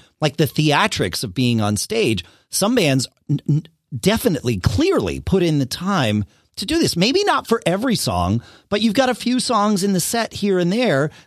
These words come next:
and you put them in, in the right spots, or they put them in, in the right spots. And it's like, "Oh yeah, they're entertaining us, not just playing music for us." Right. And so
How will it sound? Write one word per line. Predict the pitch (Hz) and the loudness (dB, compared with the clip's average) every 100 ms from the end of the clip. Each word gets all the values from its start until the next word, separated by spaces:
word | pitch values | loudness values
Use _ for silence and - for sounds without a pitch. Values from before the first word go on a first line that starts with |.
| _ | _
and | 147 143 | 0 0
you | |
put | 127 247 - | 0 -2 2
them | 175 | 2
in, | 139 | 2
in | 123 | 0
the | |
right | 117 131 - | 0 -2 -4
spots, | - 226 202 - | -4 0 0 0
or | 87 | 0
they | 120 | 0
put | 175 110 | 0 -2
them | 101 | -2
in, | 92 | 0
in | 90 | 0
the | 85 | -2
right | 82 | -4
spots. | 82 104 110 - _ _ _ | -4 -2 -2 -4 _ _ _
And | 165 170 | -2 0
it's | - | 0
like, | 180 277 | -2 0
"Oh | 320 247 | 0 2
yeah, | 247 | 2
they're | 254 214 | 2 2
entertaining | 202 233 220 - - 247 285 254 117 101 | 0 0 -2 -6 -4 -2 0 2 2 0
us, | 101 85 - - | 0 0 -2 -4
not | 139 147 160 | 0 0 0
just | 135 139 | -4 -4
playing | - 190 160 143 | -2 0 2 2
music | 139 220 202 131 - | 2 0 0 -2 -4
for | - 95 78 | -4 -2 -2
us." | 65 - - - - - | -4 -8 -10 -10 -12 -2
Right. | 120 135 143 - | 2 2 0 -4
And | 143 139 139 127 | 0 2 0 -2
so | - 190 160 | -2 0 0